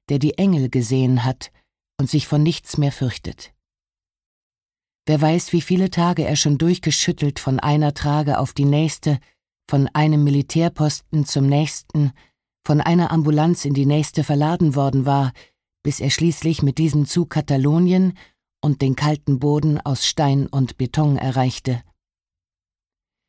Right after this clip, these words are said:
Im Bahnhof kümmerten sich mehrere Ärzte, Sanitäter und Krankenschwestern um die Verwundeten, schickten die schwersten Fälle sofort weiter,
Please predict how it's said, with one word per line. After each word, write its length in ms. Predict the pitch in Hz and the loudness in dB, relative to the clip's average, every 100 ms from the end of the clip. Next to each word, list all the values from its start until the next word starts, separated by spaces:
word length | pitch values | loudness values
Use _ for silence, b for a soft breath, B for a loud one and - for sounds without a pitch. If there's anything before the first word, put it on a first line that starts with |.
| _ _ - | _ _ 0
Im 140 | 170 | 2
Bahnhof 420 | 175 196 196 196 | 4 4 2 0
kümmerten 400 | - 202 185 180 | 0 2 2 0
sich 220 | 156 160 165 | -2 0 2
mehrere 460 | 175 165 147 143 | 2 0 0 0
Ärzte, 580 | 147 175 - - 170 165 | 0 -2 -4 -4 -2 -2
Sanitäter 720 | 139 139 135 - 165 156 151 | 0 0 0 0 0 0 -2
und 140 | 147 135 | 0 0
Krankenschwestern 880 | 156 156 - 143 131 131 - 131 127 | 0 -2 -2 -2 -2 -2 0 -2 0
um 100 | 127 | -2
die 100 | 131 | -2
Verwundeten, 760 | 139 135 147 127 123 - 120 - b b _ _ _ - | -2 2 2 0 -2 -2 -2 -2 b b _ _ _ -6
schickten 440 | - 147 - 139 | -2 -2 -2 -2
die 120 | 131 123 | 0 0
schwersten 480 | 151 156 - 170 | 0 0 -2 -4
Fälle 260 | 156 165 160 | 0 2 2
sofort 440 | 139 120 135 127 | 0 -2 -4 -2
weiter, 400 | 139 143 151 170 | 0 0 0 -2